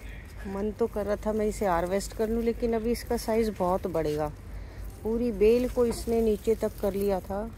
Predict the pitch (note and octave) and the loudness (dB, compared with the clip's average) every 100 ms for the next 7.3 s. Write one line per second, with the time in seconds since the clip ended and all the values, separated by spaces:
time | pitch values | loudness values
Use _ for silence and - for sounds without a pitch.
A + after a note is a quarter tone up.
0 | - G#3 F#3 F3+ D#3 D3 - - D#3+ D#3 | -10 -8 -4 -4 -4 -6 -8 -8 -8 -8
1 | D#3 - - - - - - - G3 G3 | -8 -12 -14 -14 -14 -12 -12 -8 -6 -4
2 | G3 G3 F#3 G#3 F3+ F#3+ G#3+ - G#3 G#3+ | -2 -2 -2 -2 0 0 0 0 -2 0
3 | G3 F3+ F3 E3 E3+ F#3+ - A#3+ C#4 - | 0 0 0 0 0 -4 -4 -4 -4 -8
4 | - - - - G3+ G3 A3+ A3 G3 F#3 | -12 -14 -14 -12 -10 -8 -4 -2 0 -2
5 | F#3 F#3+ G3 F3+ F3 F#3 F3 F#3+ G3+ F#3+ | -4 -4 -2 -2 -2 -2 -2 -2 -4 -4
6 | G3 G#3+ G3+ G3 G3 F3+ - - A3 G#3 | -4 -4 -6 -4 -6 -6 -6 -4 -2 -2
7 | G#3 A#3 | -2 -4